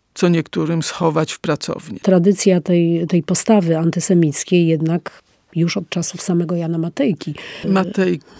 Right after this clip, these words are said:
Speaker 2: No właśnie,
Speaker 1: był
Speaker 2: to
Speaker 1: słynnym antysemitą, nawet nazywano go, e, żydożercą.
Speaker 2: Mhm.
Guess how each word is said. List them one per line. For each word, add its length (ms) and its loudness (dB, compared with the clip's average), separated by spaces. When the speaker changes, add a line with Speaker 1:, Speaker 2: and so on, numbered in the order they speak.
Speaker 2:
No 200 -2
właśnie, 400 -2
Speaker 1:
był 160 0
Speaker 2:
to 80 -2
Speaker 1:
słynnym 600 2
antysemitą, 840 -4
nawet 520 -2
nazywano 640 0
go, 220 -2
e, 500 -8
żydożercą. 1080 -2
Speaker 2:
Mhm. 440 -2